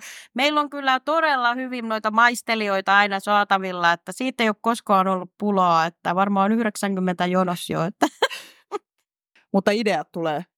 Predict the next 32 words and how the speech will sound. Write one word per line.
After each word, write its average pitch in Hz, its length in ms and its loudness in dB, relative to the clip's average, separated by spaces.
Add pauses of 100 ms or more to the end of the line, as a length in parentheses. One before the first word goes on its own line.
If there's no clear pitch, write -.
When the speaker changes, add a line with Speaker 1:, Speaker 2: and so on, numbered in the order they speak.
(140)
Speaker 2:
sitten 160 340 -10 (180)
sinun, 339 200 0
Speaker 1:
Ideat 381 200 0
Speaker 2:
sinun 269 140 -4
Speaker 1:
tulee. 254 180 0
Speaker 2:
ja 226 60 2
Heikin, 180 440 -4 (280)
Speaker 1:
Joo. 285 240 0
Speaker 2:
Heikin 170 180 -2
päästä. - 340 -12 (520)
Speaker 1:
Kyllä 294 260 0
ne 359 100 -2
tulee 370 360 0
myös 339 260 -4
Maijun 311 480 0
ja 254 140 0
Lauran, 247 560 0 (140)
Lauran 254 440 2
ajatuksista, 202 800 -2
että 190 440 0
meillä 226 340 -2
on 214 60 -2
kaksi 285 280 -4
työntekijää, 254 640 -2
Maiju 233 360 2
ja 175 180 0
Laura, 262 460 2 (840)
jotka, 208 500 0 (520)
ö, - 100 -14
opiskelee 214 600 -2
parhaillaan 202 760 0
Lepaalla 190 580 0